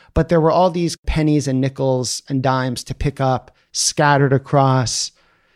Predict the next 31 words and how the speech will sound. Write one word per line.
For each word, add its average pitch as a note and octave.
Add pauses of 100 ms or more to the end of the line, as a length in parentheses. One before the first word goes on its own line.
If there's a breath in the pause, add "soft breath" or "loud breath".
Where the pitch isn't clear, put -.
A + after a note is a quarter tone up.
(140)
this C3
new C#3
kind C3+
of A2
economy. B2+ (720 soft breath)
And D#3 (140)
that E3
was D#3+
very C#3+
interesting B2+
to B2
us. A2
And C3
so C#3+ (160)
one E3
of D#3
the B2+
things D3
we C3
do C3
at B2+
Parify C#3+
is A#2+
we B2 (680)
have D#3
a C3
strategy C3+
that's A2+
focused C3
on A#2
capturing B2